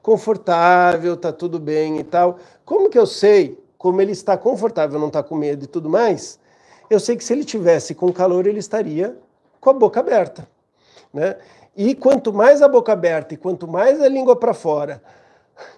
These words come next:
numa situação de não estresse, é um sinal de que ele está acima da temperatura ideal. Então, eu deveria ventilar, eu deveria refrescar, né? Se o cachorro só tá assim, ó, um pouquinho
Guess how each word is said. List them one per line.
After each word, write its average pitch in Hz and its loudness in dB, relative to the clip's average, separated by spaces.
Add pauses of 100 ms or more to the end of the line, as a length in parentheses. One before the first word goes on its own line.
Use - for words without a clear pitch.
(100)
numa 170 0
situação 165 -4
de 139 -6
não 190 6
estresse, 185 2 (340)
é 160 0
um 196 2
sinal 175 -4
de 175 -12
que 160 -16
ele 175 -6
está 202 -2 (840)
acima 262 2
da 202 2
temperatura 160 -6
ideal. 147 -6 (200)
Então, 170 -4
eu 165 -2
deveria 147 -2
ventilar, 156 0 (240)
eu 151 -8
deveria 147 -4 (140)
refrescar, 160 -2 (260)
né? 165 0 (180)
Se - -10
o 349 -4
cachorro 247 2
só 254 0
tá 466 -4
assim, 285 -2
ó, 220 4
um 170 -2
pouquinho 185 -2